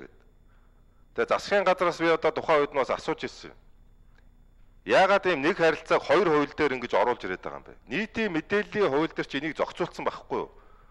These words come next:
Байгаль орчны нөлөөллийн байдлын үнэлгээгээр иргэд мэдээлэл авах хэрэгтэй. Холбогдох төрийн байгууллагууд нь энэ чиглэлийн мэдээллийг өгөх үүрэгтэй. Ингээ хуульчилсан. Одоо энийг хил-, хэлцээ суугаад байгаа. Хэлцэх үгүй гэд. Гурван сарын өмнө баталсан хуулиа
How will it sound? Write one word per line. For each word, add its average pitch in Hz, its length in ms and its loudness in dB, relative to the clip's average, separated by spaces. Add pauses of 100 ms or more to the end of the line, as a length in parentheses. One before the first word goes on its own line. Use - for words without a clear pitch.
(220)
Байгаль 165 320 4
орчны 160 240 0
нөлөөллийн 156 480 0
байдлын 151 400 2
үнэлгээгээр 143 480 0
иргэд 151 240 -4
мэдээлэл 143 360 0
авах 123 120 -2
хэрэгтэй. 123 560 0 (880)
Холбогдох 147 480 -2
төрийн 151 240 2
байгууллагууд 147 560 4
нь 139 160 0
энэ 151 80 -12
чиглэлийн 143 400 -4
мэдээллийг 143 480 -2
өгөх 135 160 -2
үүрэгтэй. 131 580 -2 (1040)
Ингээ 135 160 4
хуульчилсан. - 560 -6 (160)
Одоо 175 320 0
энийг 165 240 -2
хил-, - 160 -16
хэлцээ 131 320 -6
суугаад 85 320 -8
байгаа. - 160 -12
Хэлцэх 120 320 -6
үгүй 87 320 -4
гэд. - 140 -20 (1800)
Гурван 180 320 4
сарын 185 320 2
өмнө 175 160 0
баталсан 151 400 -2
хуулиа 151 400 2